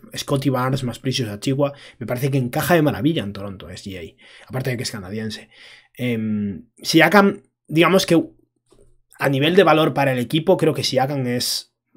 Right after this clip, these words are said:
mejor. Porque es mejor a nivel defensivo y está a un nivel altísimo, pero creo que en particular para Toronto, con la cantidad de jugadores de la que tienen,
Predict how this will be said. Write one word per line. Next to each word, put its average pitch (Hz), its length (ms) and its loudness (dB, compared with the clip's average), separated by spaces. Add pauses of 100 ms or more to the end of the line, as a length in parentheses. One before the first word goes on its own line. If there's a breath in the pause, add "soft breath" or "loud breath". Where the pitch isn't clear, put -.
mejor. 123 600 -4 (420 soft breath)
Porque 123 260 -6
es 120 120 -4
mejor 120 880 -4
a 127 60 -4
nivel 123 240 0
defensivo 120 640 -4 (340 loud breath)
y 110 220 -6
está 113 160 -6
a 127 60 -2
un 123 80 -2
nivel 120 180 -2
altísimo, 135 600 -2
pero 123 200 -2
creo 175 140 4
que 175 80 4
en 165 60 4
particular 131 440 -2
para 110 160 -8
Toronto, 120 320 -6
con 110 120 -10
la 107 80 -8
cantidad 113 260 -6
de 147 80 2
jugadores 123 320 0
de 117 100 -6
la 107 80 -6
que 104 120 -8
tienen, 151 340 -4